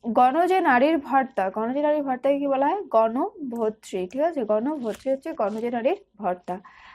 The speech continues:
চিরকাল ধরে যা চলছে তাকে বলা হয় চিরন্তন। চিরকাল ধরে যা চলছে তাকে বলা হয় চিরন্তন।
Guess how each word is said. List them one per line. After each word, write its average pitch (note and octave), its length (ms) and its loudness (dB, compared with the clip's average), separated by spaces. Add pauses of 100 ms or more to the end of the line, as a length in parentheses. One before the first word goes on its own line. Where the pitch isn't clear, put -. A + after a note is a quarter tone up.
(320)
চিরকাল F#4 580 4
ধরে C#4 280 4
যা D4+ 160 4
চলছে B3 520 0
তাকে B3 260 0
বলা A3+ 240 -2
হয় C4 260 0 (180)
চিরন্তন। A#3+ 920 0
চিরকাল B3+ 460 -2
ধরে C#4 160 0
যা C4 100 2
চলছে C4 220 -2
তাকে B3+ 220 -2
বলা A#3+ 180 -4
হয় C#4+ 140 -6 (140)
চিরন্তন। G#3+ 580 -2